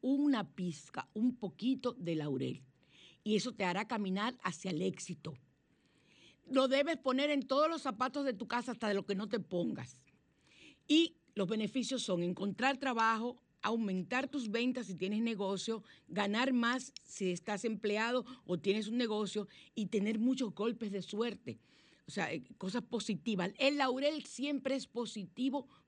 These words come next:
para tu vida. Puedes poner en los zapatos de todos los miembros de la familia. Por eso no se siente.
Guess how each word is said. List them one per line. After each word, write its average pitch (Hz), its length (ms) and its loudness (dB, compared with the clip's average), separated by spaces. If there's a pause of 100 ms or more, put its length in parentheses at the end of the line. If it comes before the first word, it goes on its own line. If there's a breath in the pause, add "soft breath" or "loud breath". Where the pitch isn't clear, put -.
para 226 300 0
tu 190 200 -6
vida. 175 480 0 (600 loud breath)
Puedes 262 260 4
poner 285 440 2
en 240 160 0
los 220 100 -2
zapatos 240 500 0
de 233 120 0
todos 294 360 2
los 277 120 2
miembros 269 400 2
de 247 80 0
la 208 120 0
familia. 196 560 0
Por 269 120 2
eso 320 100 -6
no 339 140 -2
se 330 100 -4
siente. 294 600 2